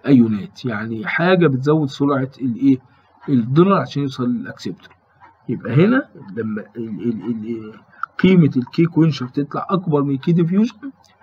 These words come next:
يبقى عندي سكتين، يا اما لونج range ميكانيزم، يا اما عن طريق ت-، الدونر والاكسبتور لهم شحنات مختلفه، عشان كده سرعه الديفيوجن عندي ايه؟ بتزيد. طيب، وهنا عاطينا امثله للموضوع ده،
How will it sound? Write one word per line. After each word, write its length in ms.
يبقى 160
عندي 160
سكتين، 560
يا 100
اما 160
لونج 260
range 420
ميكانيزم، 1080
يا 220
اما 180
عن 140
طريق 380
ت-، 40
الدونر 640
والاكسبتور 540
لهم 120
شحنات 280
مختلفه، 640
عشان 220
كده 160
سرعه 340
الديفيوجن 440
عندي 340
ايه؟ 200
بتزيد. 420
طيب، 200
وهنا 240
عاطينا 320
امثله 380
للموضوع 460
ده، 200